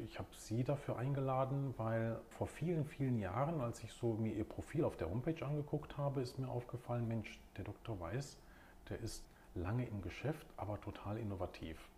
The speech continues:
weil der hat eine Online-Sprechstunde, Sie haben es auf der Homepage, Sie haben es bei sich im Yameda-Profil auch und, ähm, das ist ja jetzt gerade durch die Corona-Pandemie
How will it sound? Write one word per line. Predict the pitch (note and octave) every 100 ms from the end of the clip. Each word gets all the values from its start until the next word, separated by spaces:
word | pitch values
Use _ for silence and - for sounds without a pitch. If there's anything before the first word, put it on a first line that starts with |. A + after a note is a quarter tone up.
| - F#2+
weil | F2 E2+ -
der | F#2+
hat | F2 -
eine | -
Online-Sprechstunde, | A2 B2 C3 - - B2+ - C3+ C3+ C#3 - - -
Sie | -
haben | F#2
es | F2+
auf | F2+ -
der | D2+
Homepage, | A2 B2+ - A#2+ A#2 - - - -
Sie | - F#2+
haben | F#2+
es | F2+
bei | - - F#2
sich | F#2+ -
im | G#2
Yameda-Profil | F2+ E2 F2+ C3+ B2+ - C3 - C3+ C3 A#2+
auch | A#2+ C3 - - - - -
und, | G2+ F#2+ G2 -
ähm, | G#2 F#2+ F2 F2 F2 F2 - - - - - - -
das | G2 F#2
ist | B2 - -
ja | A2+
jetzt | G2 F2 B2 C#3 - -
gerade | F#2 G2 D3 E3
durch | - B2+ -
die | B2 - - F2 E2+ G2+ D3+ D#3+
Corona-Pandemie | D#3 - - G#2+ F#2+ E2+ E2 F#2+ D3